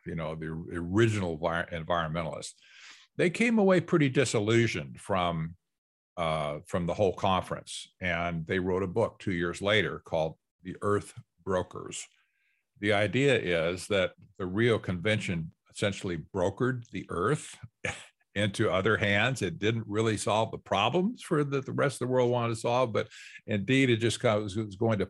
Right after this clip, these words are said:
push the world into, um, another existence that would,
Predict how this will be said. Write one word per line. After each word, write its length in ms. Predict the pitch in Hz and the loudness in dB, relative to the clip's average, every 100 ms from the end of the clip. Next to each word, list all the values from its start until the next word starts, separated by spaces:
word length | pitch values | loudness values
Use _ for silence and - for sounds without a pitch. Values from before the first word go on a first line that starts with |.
| _ | _
push 380 | - 156 - - | 4 4 4 -2
the 80 | |
world 420 | 98 104 113 107 - | -2 2 2 2 0
into, 640 | 127 131 127 - 95 87 90 _ _ _ _ _ - | 0 0 0 0 0 0 -4 _ _ _ _ _ -4
um, 480 | 98 92 87 85 82 - _ | -2 0 -2 -4 -8 -16 _
another 480 | 98 101 110 107 98 | 0 2 2 2 0
existence 840 | 90 - 113 110 - 85 76 - | -4 -2 0 0 0 -6 -6 -6
that 140 | 90 60 | -6 -4
would, 240 | 85 80 | -6 -6